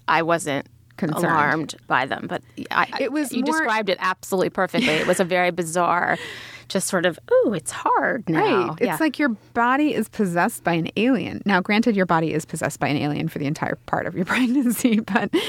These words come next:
Speaker 2: but this is really, like, it's completely involuntary. There's nothing I can control, and it doesn't feel like a baby.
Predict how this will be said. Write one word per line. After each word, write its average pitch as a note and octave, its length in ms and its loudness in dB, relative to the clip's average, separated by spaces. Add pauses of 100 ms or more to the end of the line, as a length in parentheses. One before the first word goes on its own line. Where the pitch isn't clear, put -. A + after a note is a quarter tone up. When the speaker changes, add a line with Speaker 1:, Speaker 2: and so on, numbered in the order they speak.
(280)
Speaker 2:
but G3+ 240 0
this A#3+ 220 0
is F#3+ 200 0
really, F#3 600 4
like, D3+ 200 4
it's - 200 -4
completely F3+ 680 0
involuntary. D3 720 2
There's D3 200 -4
nothing D#3 380 -2
I D#3+ 80 -6
can D#3+ 200 -6
control, D3+ 640 -2
and D3+ 100 -2
it D#3 120 -2
doesn't D#3+ 260 0
feel D3 140 -2
like - 160 -2
a D3 40 -6
baby. - 380 -4